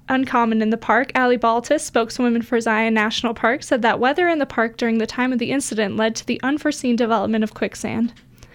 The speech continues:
An unnamed couple were hiking in the park when the man suddenly had his leg trapped in quicksand. Despite the combined effort of the two, he was unable to get free, resulting in the woman,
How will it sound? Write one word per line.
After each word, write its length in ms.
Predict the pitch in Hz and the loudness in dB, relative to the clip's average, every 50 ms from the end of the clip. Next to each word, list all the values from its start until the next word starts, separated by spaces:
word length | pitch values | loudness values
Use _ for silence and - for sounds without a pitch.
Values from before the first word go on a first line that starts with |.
| - - - - - - | -20 -20 -20 -20 -6 -2
An 140 | - 285 262 | 0 2 4
unnamed 440 | 277 311 370 415 403 359 311 254 - | 4 4 4 4 4 4 2 2 2
couple 280 | - 277 - - 226 220 | 0 0 0 2 2 4
were 140 | 220 220 | 4 2
hiking 340 | 220 254 254 247 302 311 302 | 2 2 0 0 0 0 2
in 80 | 294 269 | 2 2
the 80 | 247 | 2
park 320 | 240 - - 220 220 214 - | 2 2 2 2 2 2 2
when 100 | 240 233 | 0 2
the 60 | 226 | 2
man 240 | 226 233 240 240 247 | 2 2 2 2 0
suddenly 400 | 240 - 277 311 339 339 320 302 | 2 2 2 2 4 2 2 2
had 160 | 254 254 233 | 2 2 2
his 160 | 233 233 - | 0 0 2
leg 220 | 233 226 233 214 - | 2 0 0 0 -2
trapped 360 | - - 262 277 294 - - | 0 0 2 2 0 0 -2
in 120 | 262 240 | -2 -2
quicksand. 580 | - - 220 220 - - - - - 226 226 - - - - - - - | 0 -2 -4 -4 -4 -8 -8 -6 -6 -6 -6 -6 -8 -14 -20 -20 -18 -6
Despite 340 | - 269 254 - 285 277 285 | -4 -4 -2 2 2 2 2
the 80 | 285 254 | 0 0
combined 440 | - 285 262 247 233 226 233 226 | 0 2 2 4 4 4 4 2
effort 260 | 226 240 240 254 240 233 | 2 0 0 0 0 0
of 100 | 220 - | 0 0
the 80 | 233 | -2
two, 260 | 233 - - 285 320 349 | -4 -2 0 0 0 0
he 140 | - - 277 | 0 0 0
was 140 | 247 240 - | 0 0 0
unable 380 | 254 254 254 247 240 208 233 | 0 2 2 2 2 0 -2
to 100 | 240 - | -4 -2
get 200 | - 226 202 - | -2 -2 -2 -2
free, 280 | - - 240 220 220 208 | -4 -4 -2 -2 -2 -2
resulting 520 | 226 240 240 233 269 262 277 - 330 311 | -2 -2 0 2 2 0 2 0 0 0
in 60 | 302 277 | 2 2
the 60 | 254 | 2
woman, 480 | 240 240 233 233 240 240 240 247 240 | 2 2 2 2 2 2 2 0 0